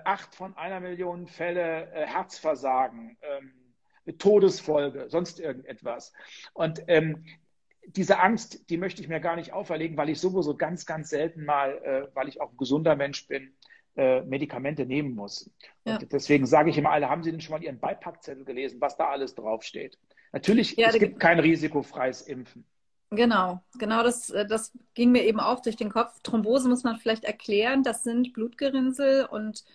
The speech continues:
Speaker 2: ähm, ich hab, als ich davon gelesen hatte, hab ich dann erstmal, äh, gesagt, ja, äh,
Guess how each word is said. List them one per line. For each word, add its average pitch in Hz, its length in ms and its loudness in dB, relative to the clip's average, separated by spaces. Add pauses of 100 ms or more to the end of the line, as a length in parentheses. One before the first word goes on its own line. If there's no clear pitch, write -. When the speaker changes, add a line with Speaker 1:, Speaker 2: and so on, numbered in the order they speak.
(380)
Speaker 2:
ähm, 208 500 0
ich - 200 -6
hab, 240 160 0 (400)
als - 200 -4
ich 208 120 -10
davon 214 280 0
gelesen 233 380 6
hatte, 233 180 0
hab 214 140 0
ich 214 100 -6
dann 226 160 -4
erstmal, 208 720 -2
äh, 196 520 -2 (380)
gesagt, 208 340 0
ja, 202 260 2 (340)
äh, - 100 -8